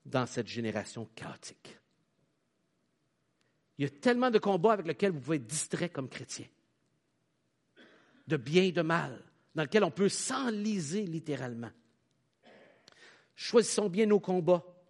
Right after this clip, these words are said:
Qui et quoi avec sagesse de Dieu. Le monde nous offre actuellement une panoplie de sujets de contestation, de débats dans lesquels on peut s'embarquer, s'embarquer, s'embarquer et tomber dans des fables, des sables mouvants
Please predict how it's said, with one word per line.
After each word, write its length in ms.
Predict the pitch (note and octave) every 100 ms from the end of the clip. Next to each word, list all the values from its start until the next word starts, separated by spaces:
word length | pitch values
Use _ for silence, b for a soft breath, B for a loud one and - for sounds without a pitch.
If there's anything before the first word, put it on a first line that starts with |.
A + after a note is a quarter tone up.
| _ _
Qui 280 | - B3 A3+
et 60 |
quoi 240 | - G3 G#3+
avec 380 | D#3+ D#3+ E3+ -
sagesse 400 | - G3+ G3+ D#3+
de 140 | E3
Dieu. 240 | A#2+ E3
Le 120 | E3 E3
monde 380 | F#3+ B3+ B3
nous 260 | G3 F3+ D3
offre 140 | A3 -
actuellement 420 | - G3+ F#3+ G#3+
une 100 | D#3+
panoplie 520 | - B3+ A3+ - A#3+
de 60 | E3+
sujets 300 | F3+ G3+ G#3 B E3
de 60 |
contestation, 920 | F3 - C#4 - A#3 - G3+ E3+ A3 F3+
de 140 | D#3
débats 420 | C#3+ G#3 E3+ A3 B -
dans 100 | F3+
lesquels 220 | - A3+
on 80 | G3
peut 140 | F3
s'embarquer, 520 | - A3+ F3+ E3+ F3+
s'embarquer, 500 | E3 E3 D#3+ C#3+ G3 F#3 B
s'embarquer 400 | D#3+ C#3 B2+ G3+
et 60 |
tomber 320 | - D#3 D#3+ D#3+
dans 140 | C#3
des 160 | B2+ A#2+
fables, 420 | - D#3+ E3+ D#3 B -
des 120 | C3+
sables 360 | - F3 D#3+
mouvants 460 | C#3 D#3+ D3 C3+